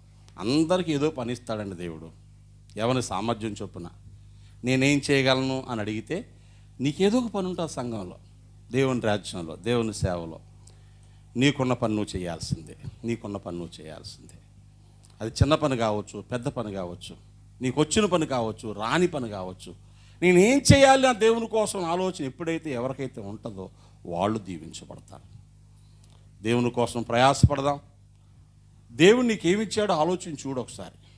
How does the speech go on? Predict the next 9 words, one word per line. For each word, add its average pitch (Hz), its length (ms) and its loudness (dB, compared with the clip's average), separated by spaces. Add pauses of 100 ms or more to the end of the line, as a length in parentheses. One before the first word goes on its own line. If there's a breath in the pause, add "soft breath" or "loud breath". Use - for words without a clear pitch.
(440 soft breath)
వెనక్కి 139 260 -4
తిరిగి 117 260 -4 (100)
చూడు. 92 120 -10
ఏమిచ్చాడు 135 500 -4
దేవుడు 127 260 -4
నీకు? 123 340 -10 (400)
ఎలాంటి 117 300 0
స్థితిగతులు 110 460 -10
ఇచ్చాడు? 104 340 -16